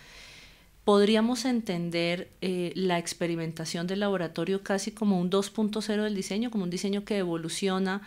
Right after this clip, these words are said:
a unos procesos, eh, mucho más evolucionados, de, pues, digamos, repitiéndome, un poco más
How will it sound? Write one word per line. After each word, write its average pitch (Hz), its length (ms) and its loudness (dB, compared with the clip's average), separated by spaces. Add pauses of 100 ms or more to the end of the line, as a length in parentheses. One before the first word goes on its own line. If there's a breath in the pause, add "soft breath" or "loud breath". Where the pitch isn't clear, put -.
(320 loud breath)
a 190 140 0
unos 175 320 -4
procesos, 190 920 -2
eh, 180 280 -6
mucho 185 520 -2
más 190 680 -2
evolucionados, 196 920 -2
de, 160 320 -6 (560)
pues, 165 280 -6
digamos, 160 300 -6
repitiéndome, 190 680 -2
un 165 80 -8
poco 180 260 -6
más 190 380 0